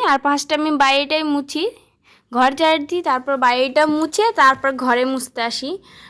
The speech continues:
নাহলে বাইরে আবার নোংরাগুলো আবার ঘরে চলে আসে। তো আমার মোছামুছি কমপ্লিট হয়ে গেল। এইবার তোমাদের সাথে চলো কী কী কাজ শেয়ার করতে পারছি। তো তোমাদের সাথে কথা বলতে বলতে অনেকগুলো কাজই শেয়ার করে নিলাম।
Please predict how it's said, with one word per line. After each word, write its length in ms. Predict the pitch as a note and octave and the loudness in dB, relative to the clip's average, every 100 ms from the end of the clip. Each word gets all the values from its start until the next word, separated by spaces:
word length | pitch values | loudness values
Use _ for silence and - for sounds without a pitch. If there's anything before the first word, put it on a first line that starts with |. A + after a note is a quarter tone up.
| - | -4
নাহলে 200 | B3+ C4 | 2 4
বাইরে 320 | C4+ C4 C4+ | 6 6 4
আবার 200 | C#4 C#4+ | 4 2
নোংরাগুলো 560 | C#4+ C#4+ C#4+ C#4+ C4+ D4 | 2 0 2 0 2 0
আবার 180 | C#4+ C#4 | 2 2
ঘরে 240 | B3+ A#3+ | 2 0
চলে 300 | B3 C#4+ C4+ | 2 0 2
আসে। 300 | C4 B3+ B3 E4+ - _ _ _ _ _ _ _ _ _ _ - - - - - - - - _ _ _ - | 2 2 -4 -6 -8 _ _ _ _ _ _ _ _ _ _ -20 -20 -20 -20 -20 -18 -20 -20 _ _ _ -2
তো 0 | D#4 | 2
আমার 160 | E4 | 4
মোছামুছি 560 | E4+ F4 G#4 G4 F#4+ G4+ | 6 4 6 4 4 2
কমপ্লিট 460 | F#4 F4 F4 F#4+ G4 | 6 4 4 2 2
হয়ে 220 | G4 F#4 | 2 2
গেল। 180 | F4+ F4+ B4+ - - _ - - - - - - _ _ _ _ _ _ _ _ _ _ | 2 4 2 0 -18 _ -20 -18 -18 -18 -20 -20 _ _ _ _ _ _ _ _ _ _
এইবার 400 | F#4+ F4 F4 E4+ E4+ | 2 4 6 6 6
তোমাদের 360 | E4 D#4 D4+ | 2 2 2
সাথে 280 | D#4+ D4+ D#4+ | 0 0 0
চলো 300 | D#4 C#4 D4 | 0 2 2
কী 160 | D#4+ D#4+ | 0 -6
কী 140 | - D4 | -6 0
কাজ 200 | D4+ D4+ | 2 2
শেয়ার 320 | - G3 G3+ | 0 2 2
করতে 320 | G#3+ G3 - D#4+ | 0 -4 -4 0
পারছি। 440 | D4 D4 - D#4+ | 0 0 -4 -4
তো 140 | - D#4 | 0 -2
তোমাদের 360 | D4+ D4 D4 | 0 -2 -2
সাথে 240 | - D#4 D#4 | 0 0 2
কথা 260 | D4 D4 E4 | 2 4 4
বলতে 280 | D#4+ D#4+ D#4+ | 4 0 0
বলতে 220 | E4 E4 | 0 4
অনেকগুলো 420 | D#4 D4+ D4+ D#4+ E4 | 4 4 -2 0 2
কাজই 280 | D#4+ D#4 F4+ | 2 2 -2
শেয়ার 300 | F#4 E4 E4 | 2 0 2
করে 200 | E4+ E4 | 0 0
নিলাম। 340 | D#4+ C4+ C4+ | 0 2 2